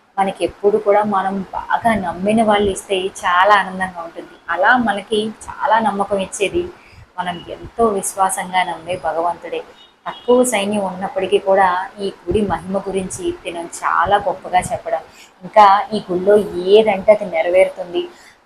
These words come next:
అదేవిధంగా హెడ్స్ పడితే ఖచ్చితంగా గెలిచి తీరుతారు అని చెప్పి దేవుడి మీద ఉన్న, దేవుడి మీద నమ్మకానికి ఈ సైనికులకి మరింతగా నోరు పోసి వాళ్ళందరిలోనూ పాజిటివ్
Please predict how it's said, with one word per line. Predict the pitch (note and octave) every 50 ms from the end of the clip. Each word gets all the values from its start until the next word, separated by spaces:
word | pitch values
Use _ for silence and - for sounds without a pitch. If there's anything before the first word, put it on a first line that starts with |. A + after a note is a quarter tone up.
| _ -
అదేవిధంగా | F#3 F3+ F#3 G3+ A3 A3 A3 G#3 G3 G3+ G3+ G#3 G#3 G#3 G3 G3+
హెడ్స్ | G#3 - F3+ E3 - - - -
పడితే | G#3+ G3+ F#3+ - G3
ఖచ్చితంగా | F#3+ - - F#3 F3 - - G3 F#3 F#3+ F3 F3 F3+ F#3+
గెలిచి | F#3+ - - E3 E3 F3+ F#3+ F#3 - G#3
తీరుతారు | - G3+ F3+ F3+ F3+ F3+ - F#3 E3+ E3 F3 F3 F3 - - - - -
అని | G3+ G3+ G3 G#3+
చెప్పి | F#3 - - F#3+
దేవుడి | - F3+ F3+ F3 F3+ G3 G3+
మీద | G3+ G#3 G#3 F#3
ఉన్న, | G3+ G3 F#3+ F#3 F3+ E3+ D#3+ D#3+ - - - -
దేవుడి | F3 F3+ G3+ G#3
మీద | G#3+ A3 G#3+ F#3+
నమ్మకానికి | F#3+ F3 E3+ E3 E3 F3+ G3 G3 - A#3 A3 A3 G#3+ - A3
ఈ | G3 F#3+ F#3+ F#3+
సైనికులకి | - - F#3 E3+ F3 F#3+ G#3 - A#3+ A3 G#3+ - G#3
మరింతగా | F#3+ F3+ E3+ E3+ E3+ F#3 F#3+ F#3 - G#3+ A3 A3
నోరు | G3+ F#3+ F#3+ F#3+ F#3+
పోసి | - - F#3+ F#3 - - F#3
వాళ్ళందరిలోనూ | - E3+ E3 D#3+ D#3+ D#3+ E3 F3+ F#3+ F#3+ A#3 A3 A3 A3 A3 G#3+ G#3 G3 - - -
పాజిటివ్ | F3+ F3 E3+ F3 A#3 - - - A3 G#3